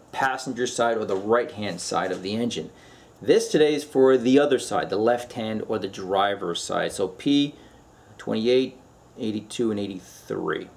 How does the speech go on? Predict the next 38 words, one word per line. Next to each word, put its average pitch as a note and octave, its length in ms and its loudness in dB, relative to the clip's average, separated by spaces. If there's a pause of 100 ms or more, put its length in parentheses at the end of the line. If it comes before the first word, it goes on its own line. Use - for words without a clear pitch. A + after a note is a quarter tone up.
(160)
I E2+ 80 -6
believe. E2 500 -10 (500)
So - 160 2
that F#3+ 220 2
being D3 220 4
said, G2+ 560 0 (100)
to A2 140 -8
test - 500 -4
this, - 360 0 (100)
fortunately, A2+ 960 0
is F#2 240 -10
easy. F#2 420 -10 (840)
To A2 100 -6
replace D#3+ 500 0
it F3+ 240 0
is F#2+ 600 -2 (260)
something F#2 420 -6
else, D#2 360 -8
all E2+ 440 -8
entirely B2 540 0
different, - 440 -10
entirely F2+ 520 -4
different. - 400 -8
So A2 180 0
let's G3+ 180 2
first G3+ 360 0
jump D3+ 180 2
over D#3 180 6
to D#3 120 -2
the C3+ 100 2
vehicle. G#2+ 420 0
Let A2+ 120 2
me C#3 100 0
show C#3+ 300 0
you C#3+ 100 2
where C3+ 100 6
it's C3 140 -4
located. G#2+ 560 2